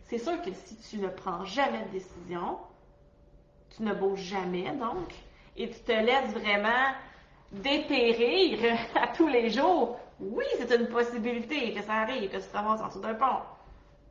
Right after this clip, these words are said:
Hein ? Notre sécurité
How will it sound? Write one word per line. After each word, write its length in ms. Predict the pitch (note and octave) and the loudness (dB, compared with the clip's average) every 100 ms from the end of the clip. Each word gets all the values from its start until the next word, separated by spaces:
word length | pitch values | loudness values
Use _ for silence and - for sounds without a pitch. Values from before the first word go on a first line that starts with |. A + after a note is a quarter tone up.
| - - | -20 -6
Hein ? 260 | G3+ A#3+ G#4 - - - - - - - - - - _ - _ _ - - - - - - - - - - - - - - - - - - - - - - - - - - - - - - | 0 2 0 -6 -16 -20 -20 -20 -20 -20 -20 -20 -20 _ -20 _ _ -20 -20 -20 -20 -20 -20 -20 -20 -20 -20 -20 -20 -20 -20 -20 -20 -20 -20 -20 -20 -20 -20 -20 -20 -20 -20 -20 -20 -20 -6
Notre 280 | A3 A3 - | -4 -2 -4
sécurité 760 | B3 - B3+ A3 - A3+ F4 | -8 -6 -6 -6 -8 -8 -8